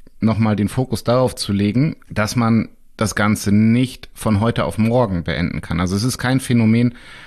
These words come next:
das wir von einem Tag auf den anderen bekämpfen können oder bekämpfen vielleicht das falsche Wort, rückgängig machen können, sondern diese Prozesse. Und deswegen bin ich da vorhin ja auch immer noch mal so drauf eingegangen, auch auf diese Individualisierung und auf den zunehmenden Egoismus in der Bevölkerung.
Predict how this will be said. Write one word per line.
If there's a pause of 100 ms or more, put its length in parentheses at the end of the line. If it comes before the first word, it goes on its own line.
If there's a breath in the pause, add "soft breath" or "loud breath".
(140 loud breath)
das
wir (240)
von
einem
Tag
auf
den
anderen
bekämpfen
können
oder (340)
bekämpfen
vielleicht
das
falsche
Wort, (480 loud breath)
rückgängig
machen
können,
sondern
diese
Prozesse.
Und
deswegen (140)
bin
ich
da
vorhin
ja
auch
immer
noch
mal
so
drauf
eingegangen,
auch
auf
diese (220)
Individualisierung
und
auf
den
zunehmenden
Egoismus
in
der
Bevölkerung.